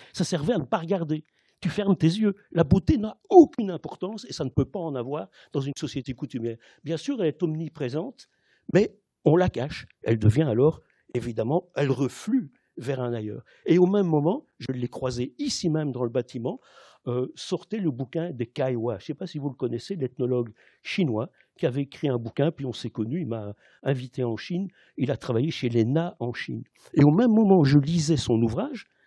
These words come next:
et c'est une société sans père ni mari. C'est le titre de, je ne sais pas si vous connaissez son, son célèbre ouvrage, c'est une société sans alliance. Et donc je lui pose la question, mais toi où il n'y a pas d'alliance,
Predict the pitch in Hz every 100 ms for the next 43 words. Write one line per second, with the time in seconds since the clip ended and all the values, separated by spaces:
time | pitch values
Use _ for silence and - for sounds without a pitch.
0 | _ _ _ _ - 156 180 185 - 160
1 | - 139 - 233 269 359 - _ _ _
2 | _ - - 220 214 - 247 233 - -
3 | 170 180 151 123 107 117 120 - 196 131
4 | 131 127 - 139 196 - 135 131 123 123
5 | 165 - 117 - _ - 135 - 120 123
6 | 117 123 147 247 190 _ _ - 175 190
7 | - 160 170 160 220 - 269 220 165 135
8 | 123 117 - _ _ _ _ - 139 190
9 | 147 135 - 143 110 107 - - 294 175
10 | - 294 220 170 143 - 180 135 131 139
11 | 127 -